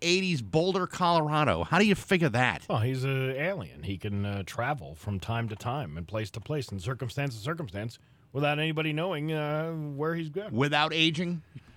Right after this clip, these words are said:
Speaker 1: The kid, the guy jumped, like, three decades and, and without aging at all.
Speaker 2: It's a T V show, Bax.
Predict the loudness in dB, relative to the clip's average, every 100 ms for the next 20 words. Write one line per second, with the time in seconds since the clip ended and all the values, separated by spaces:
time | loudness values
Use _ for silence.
0 | -20 -20 -20 -20 -14 -6 -2 0 0 0
1 | 2 2 4 2 0 4 4 4 0 0
2 | 0 0 2 2 2 0 2 0 2 2
3 | 2 -2 -6 -2 4 6 6 4 4 4
4 | 4 4 4 0 -4 -4 -4 -4 -4 -4
5 | -6 -10 -12 -14 -16 -18